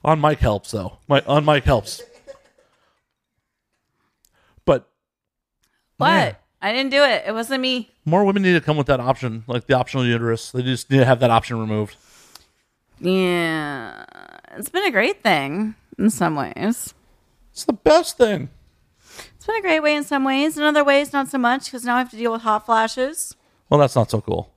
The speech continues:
Speaker 2: Sucks balls.
Speaker 1: It does not sound fun.
Speaker 2: It sucks balls.
Speaker 1: I mean, biology's fucked y'all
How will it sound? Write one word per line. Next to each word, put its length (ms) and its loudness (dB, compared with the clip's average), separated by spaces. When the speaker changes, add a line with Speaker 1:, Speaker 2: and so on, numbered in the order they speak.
Speaker 2:
Sucks 340 -2
balls. 680 0
Speaker 1:
It 240 -12
does 180 -2
not 160 2
sound 200 2
fun. 260 -2
Speaker 2:
It 60 -14
sucks 360 -10
balls. 680 -4
Speaker 1:
I 40 -6
mean, 200 -2
biology's 640 0
fucked 300 -2
y'all 400 2